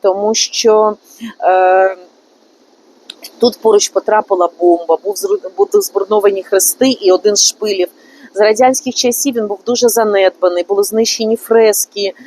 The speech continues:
І тут просто зробили якийсь склад. А вже потім, під час Незалежної України, храм відновлено. І зараз це, на жаль, без фресок всередині. Я уявляю, який він був гарний. Тут був один з найпотужніших,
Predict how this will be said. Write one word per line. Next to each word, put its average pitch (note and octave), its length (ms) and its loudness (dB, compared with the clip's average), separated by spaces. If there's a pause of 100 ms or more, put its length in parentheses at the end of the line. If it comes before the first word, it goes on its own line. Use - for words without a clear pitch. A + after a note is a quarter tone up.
(180)
І B3+ 100 -2
тут E4+ 200 0
просто E4+ 360 0
зробили A3 400 2
якийсь A3 320 0
склад. G3+ 800 -2 (520)
А F3+ 100 -2
вже F3 240 -2
потім, A#3+ 500 0
під - 160 -18
час F3 220 -2
Незалежної D#3+ 580 -2
України, A#3+ 640 2
храм F3+ 500 -2 (140)
відновлено. F3 760 -2 (300)
І E3 60 -6
зараз A#3+ 520 0
це, F#3+ 540 0 (520)
на G3+ 140 0
жаль, C4 280 2
без G3 160 -2
фресок A3 380 0
всередині. F#3+ 600 0
Я F3+ 120 2
уявляю, G3 340 0
який G#3+ 200 -4
він F#3 100 -6
був F3 200 -4
гарний. F#3+ 380 0
Тут F3+ 200 -6
був G3+ 160 -4
один A#3+ 340 -2
з A3 60 -8
найпотужніших, G#3+ 840 -2